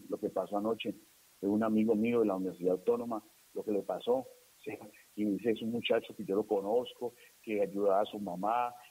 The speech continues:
nunca se le veían malos pasos, y vea lo que le pasó". Entonces, lo digo con mucho sentimiento, ¿por qué? Porque nuestra juventud, eh, la están asesinando en Cali,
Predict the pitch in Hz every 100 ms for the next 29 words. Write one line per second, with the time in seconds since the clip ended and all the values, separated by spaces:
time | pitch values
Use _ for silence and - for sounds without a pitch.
0 | - 104 110 107 110 110 98 98 107 107
1 | 113 113 - 131 143 120 - - _ _
2 | _ _ _ _ 110 101 104 113 107 101
3 | 92 95 - 127 127 - - - - 98
4 | 117 123 113 107 101 101 143 120 110 143
5 | 139 - 98 98 135 120 92 135 151 -
6 | - - - 113 107 104 - 104 98 104
7 | 95 - 139 160 160 - - - 107 104
8 | 98 95 95 - 107 98 - 117 123 120
9 | 101 98 104 110 110 110 120 110 87